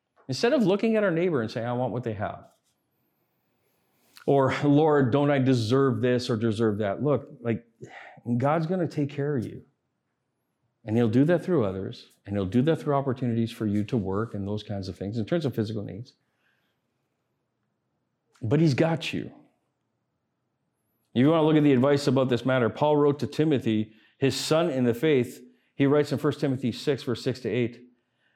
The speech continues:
"But godliness with contentment is great gain. For we brought nothing into the world and we can na-, take nothing out of it.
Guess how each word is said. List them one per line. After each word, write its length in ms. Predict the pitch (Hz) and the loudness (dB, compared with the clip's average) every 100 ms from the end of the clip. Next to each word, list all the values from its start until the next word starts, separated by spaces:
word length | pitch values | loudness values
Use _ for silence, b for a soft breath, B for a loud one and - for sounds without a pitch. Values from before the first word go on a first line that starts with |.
| _ _ _ - | _ _ _ 0
"But 140 | 147 | 2
godliness 600 | 127 165 208 214 180 165 | 4 2 4 4 2 2
with 220 | 165 151 | 0 0
contentment 960 | - 131 131 - 170 - 101 92 95 - _ _ _ _ | 0 -2 -2 -4 -4 -4 -6 -6 -8 -16 _ _ _ _
is 160 | 127 117 | 0 2
great 380 | 120 123 123 - | 2 2 0 -2
gain. 440 | 113 95 - - _ _ _ _ _ _ _ _ _ _ _ _ _ _ _ | -2 -2 -8 -20 _ _ _ _ _ _ _ _ _ _ _ _ _ _ _
For 260 | - 147 135 | 0 2 4
we 200 | 143 131 | 4 4
brought 360 | 127 135 120 | 2 2 4
nothing 480 | 131 160 185 196 185 | 4 4 2 0 0
into 380 | 165 190 - 190 | 0 0 2 2
the 100 | 180 | 2
world 320 | 165 170 170 | 4 2 2
and 120 | 156 | 2
we 100 | 127 | 0
can 240 | 127 120 123 | 0 2 2
na-, 260 | 165 - | 2 -2
take 260 | - 180 180 | -2 -2 0
nothing 360 | 160 160 156 143 | -4 -2 -4 -2
out 240 | 123 139 | 0 0
of 100 | 107 | 0
it. 260 | 90 101 | -4 -8